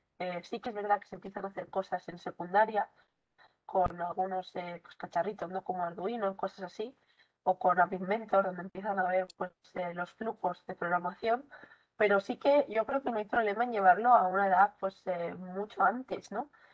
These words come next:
Eh, la inteligencia artificial sí que lo veo algo más complejo. Eh, no creo que tenga sentido enseñarlo, pues, eh, no sé, antes de los últimos cursos de primaria, vengo así a pensar, sin ser una experta en, en materia educativa, pero sí que, eh,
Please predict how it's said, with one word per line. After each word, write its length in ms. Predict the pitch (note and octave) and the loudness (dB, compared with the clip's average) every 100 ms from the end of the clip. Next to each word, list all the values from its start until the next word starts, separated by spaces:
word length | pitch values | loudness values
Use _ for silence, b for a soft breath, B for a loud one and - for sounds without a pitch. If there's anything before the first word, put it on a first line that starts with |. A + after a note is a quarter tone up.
| b _ | b _
Eh, 520 | F#3 F#3+ F#3 F3+ F3+ - | 2 4 4 0 -4 -6
la 120 | G3+ | -4
inteligencia 260 | G3+ G3+ B3+ | -4 -4 -4
artificial 360 | B3+ C4+ D4 B3+ | -4 -2 0 0
sí 100 | A#3 | -2
que 100 | B3+ | 2
lo 80 | A#3+ | 6
veo 140 | A#3 | 8
algo 240 | A3 G3 G3+ | 6 4 -4
más 200 | G3 G#3+ | -4 -6
complejo. 720 | - G#3 G3 A#3+ C#4 - D#4 - b b b _ | -6 -12 -6 -6 -4 -4 -4 -6 b b b _
Eh, 460 | G3+ G3+ F#3+ F#3 F3+ | -2 2 2 0 0
no 160 | G3 G#3 | -2 -2
creo 240 | A3+ A3 | 0 0
que 100 | G3+ | 0
tenga 220 | G#3 G#3 | -2 -2
sentido 440 | G3+ F#3+ F#3 G3+ F#3+ | -4 -6 -6 -2 -2
enseñarlo, 520 | F#3 - F#3 F#3 F3+ | -2 -6 -4 -2 -4
pues, 160 | - F3 | -6 -10
eh, 260 | F#3 E3+ E3+ | -6 -6 -6
no 140 | E3 E3+ | -6 -8
sé, 240 | - - - | -10 -12 -10
antes 360 | F#3+ F#3+ G3 | -10 -6 -6
de 280 | F#3+ F3+ F3+ | -6 -8 -8
los 160 | F3 - | -12 -14
últimos 320 | E3+ F3+ F3+ | -10 -10 -10
cursos 300 | - F#3+ F3+ | -12 -10 -8
de 80 | E3+ | -8
primaria, 600 | - E3+ F#3 F#3 F3 - _ b b b - | -8 -2 -2 -2 -6 -10 _ b b b -10
vengo 300 | F#3 F3+ F3+ | -10 -4 -4
así 240 | - - | -4 -6
a 100 | F3 | -6
pensar, 460 | - E3+ F3+ G3+ A3+ b b b _ | -6 -8 -2 0 0 b b b _
sin 180 | - | -12
ser 180 | F#3 F3 | -8 -8
una 140 | F3+ F3 | -6 -8
experta 500 | - F#3+ - F3+ F3 | -6 -8 2 2 2
en, 360 | F3 E3+ E3 - | -2 -10 -12 -12
en 140 | F#3 | -6
materia 300 | F#3 F#3 F#3 | -4 -2 -4
educativa, 540 | F3+ - F3+ G#3 A3 - b b b | -2 -2 -4 2 2 2 b b b
pero 240 | - G#3 G3 | 2 4 4
sí 180 | - C#4 | 0 0
que, 260 | A#3 B3 - | 0 0 -2
eh, 440 | G#3+ G3 F#3+ F#3 | 0 4 4 4